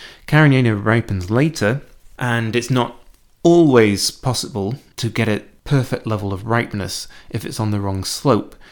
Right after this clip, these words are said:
And so it's generally on south, southwest-facing slopes to make sure that Carignano gets ripe. So there's a lot of, um,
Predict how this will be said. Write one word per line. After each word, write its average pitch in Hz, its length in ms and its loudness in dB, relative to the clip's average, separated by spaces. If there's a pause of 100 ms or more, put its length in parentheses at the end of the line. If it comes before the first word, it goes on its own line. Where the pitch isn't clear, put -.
(300)
And 110 240 -2
so 107 260 0
it's 110 140 -2
generally 120 460 2
on 98 140 -2
south, 113 420 0
southwest-facing 104 1000 -6
slopes - 420 -10
to 110 80 -10
make 104 180 -6
sure 92 300 -10
that - 120 -12
Carignano 92 640 -10 (240)
gets - 340 -12
ripe. 113 440 -6 (640)
So 156 140 4
there's 147 120 6
a 160 60 2
lot 180 360 2 (120)
of, 120 440 -6
um, 101 360 -8